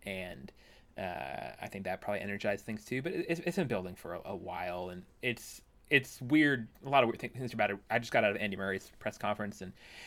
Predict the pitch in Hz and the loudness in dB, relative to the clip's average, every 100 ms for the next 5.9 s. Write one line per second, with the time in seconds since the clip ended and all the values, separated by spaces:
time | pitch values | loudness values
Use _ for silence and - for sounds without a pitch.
0 | - - 139 - 113 104 98 101 - 113 | -6 2 2 6 4 4 0 -4 -2 -2
1 | 104 107 101 101 - - 98 - 107 110 | 0 -2 -4 -6 -6 -4 -4 -4 -2 0
2 | 107 95 104 104 - 101 95 95 117 104 | 0 0 -2 -2 -2 -6 -6 -4 0 2
3 | 95 - - - - - - 98 120 196 | 2 -2 -12 -20 -20 -20 -2 0 2 4
4 | 139 104 92 101 - 85 - 92 104 87 | 4 2 2 0 0 -6 -4 0 0 -2
5 | 80 73 - - - 101 120 123 87 | -4 -6 -10 -14 -6 -2 2 2 0